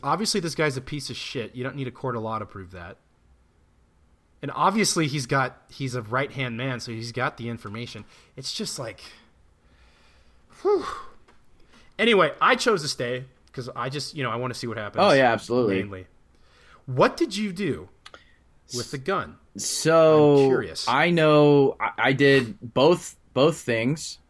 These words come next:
Speaker 2: So my first playthrough, um, actually, I can't remember on my first playthrough, but I did both, uh, both options. I, uh, I pulled the trigger and then I didn't pull the trigger. So I know what happens on both.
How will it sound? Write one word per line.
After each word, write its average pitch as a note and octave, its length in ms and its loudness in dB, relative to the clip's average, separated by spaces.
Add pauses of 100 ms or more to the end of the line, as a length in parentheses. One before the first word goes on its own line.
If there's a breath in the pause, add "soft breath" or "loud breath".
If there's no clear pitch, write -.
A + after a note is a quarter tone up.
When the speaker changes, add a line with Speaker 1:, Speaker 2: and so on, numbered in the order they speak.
(120)
Speaker 2:
So A2+ 320 2
my G#2+ 200 0
first B2 340 -2
playthrough, C3 760 2 (680)
um, G#2 800 -2 (1400)
actually, D3 260 0
I G3 40 -4
can't G3+ 120 0
remember C3 280 2
on G#2 100 -2
my G#2 100 -6
first G#2 260 -4
playthrough, G#2 280 -4
but D3+ 100 4
I D3+ 140 6
did D3 400 2
both, C3+ 400 2
uh, A2+ 300 4
both A#2 220 2
options. G2 480 -2
I, G#2 320 2
uh, G#2 460 2 (1120)
I A#2 120 0
pulled C#3+ 260 2
the C#3+ 60 4
trigger D3 520 4
and A#2 180 -2
then A#2 100 0
I A2+ 80 0
didn't A#2+ 340 0
pull G2+ 160 -2
the G2 100 -4
trigger. F#2 400 -4
So G2+ 460 -2
I A#2 120 0
know B2+ 300 4
what B2+ 140 4
happens A#2 320 -2
on G#2+ 180 0
both. G2 420 0